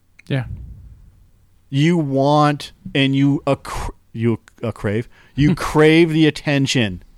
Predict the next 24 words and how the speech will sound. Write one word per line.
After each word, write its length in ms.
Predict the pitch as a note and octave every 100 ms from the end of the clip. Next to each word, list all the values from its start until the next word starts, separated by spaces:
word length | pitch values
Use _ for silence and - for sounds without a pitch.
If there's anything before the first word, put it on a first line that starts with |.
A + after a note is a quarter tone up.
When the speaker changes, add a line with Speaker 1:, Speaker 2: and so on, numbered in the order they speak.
| _ _ _ _ _ _ _ _ _ _ - - _ - -
Speaker 2:
You're 160 | D3 G3
not 200 | G#3 C3
doing 220 | E3 D3+
this 160 | C#3
out 120 | D3 C3+
of 80 |
the 60 | A#2+
goodness 460 | G#2+ C3 B2+ B2+ B2
of 100 | A2+
your 160 | A2+
heart. 400 | G2+ A2 A2 B2 -
Speaker 1:
Mm-hmm. 160 | C3+
Speaker 2:
You're 180 | C#3 C3
doing 280 | A#2 E3+ F3
this 140 | E3
because 500 | - C3 C#3 C3 B2
you, 480 | A#2+ C3 D#3 F3 F3 - - -
in 260 | - G3 G3+
and 240 | F#3+ E3 E3
of 240 | F3 E3
itself, 720 | D#3+ - - F3+ C#3 B2 - - _ _ _ _ _ _ _ _ _ _
the 160 | - B2
definition 1200 | A#2 A2+ E3 E3+ F3 D#3+ D#3+ E3+ - D3 C3 C3 -
of 640 | C#3+ C3+ A#2 A2 A#2 -